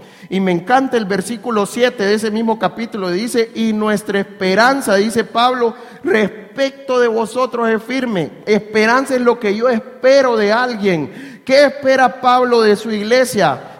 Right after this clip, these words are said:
"Pues sabemos que así como sois compañeros en las aflicciones, también lo sois en la consolación".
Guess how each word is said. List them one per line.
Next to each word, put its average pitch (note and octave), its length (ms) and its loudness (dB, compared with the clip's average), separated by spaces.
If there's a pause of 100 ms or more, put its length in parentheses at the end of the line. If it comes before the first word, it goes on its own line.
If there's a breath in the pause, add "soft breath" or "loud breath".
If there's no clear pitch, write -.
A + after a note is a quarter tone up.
"Pues F#3+ 160 0
sabemos A3+ 560 0
que - 140 -2
así G#3+ 240 -2
como F#3 300 0
sois A#3+ 300 -4
compañeros A3 760 0
en G3 100 -2
las D#3 120 0
aflicciones, A3+ 880 -2
también F#3+ 420 0
lo F3+ 120 -2
sois G#3 340 -6
en F#3+ 120 -4
la E3+ 160 -4
consolación". E3 840 -4